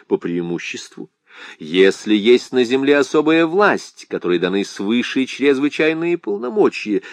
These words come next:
и обещана чрезвычайная помощь для руководительства и управления христианским человечеством, то без всякого сомнения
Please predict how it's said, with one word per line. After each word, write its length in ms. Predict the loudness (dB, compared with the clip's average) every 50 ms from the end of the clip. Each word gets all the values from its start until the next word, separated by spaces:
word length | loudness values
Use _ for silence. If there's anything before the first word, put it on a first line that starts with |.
| -10 _
и 100 | 2 4
обещана 640 | 4 4 4 4 4 2 2 0 -4 -2 -2 -2 -2
чрезвычайная 1080 | -2 0 2 4 6 6 6 4 2 0 -2 -2 0 0 0 0 0 0 0 0 0
помощь 580 | 0 -2 0 0 2 2 2 0 -2 -2 -6 -10
для 180 | -4 0 0 2
руководительства 1080 | 2 0 -2 -4 -6 -4 -4 -4 -4 -6 -8 -8 -8 -10 -14 -14 -16 -10 -10 -8 -8 -8 -12 -20 -16 _
и 120 | 2 4
управления 840 | 4 4 4 4 0 0 2 4 6 6 6 4 2 0 -4 -6
христианским 760 | -6 _ -10 -10 -10 -6 -6 -6 -4 -4 -8 -10 -12 -12 -12 -12
человечеством, 840 | -10 -10 -8 -6 -6 -8 -8 -10 -12 -16 -20 -18 -16 -16 -16 -16 _ _ _ _ _ _ _ _ _ _ _ _ _ _ _ _ _
то 100 | -12 -10
без 200 | -10 -10 -10 -10
всякого 500 | -14 -10 -6 -4 -4 -4 -4 -4 -4 -4
сомнения 600 | -4 -6 -8 -8 -4 -4 -4 -4 -6 -8 -12 -14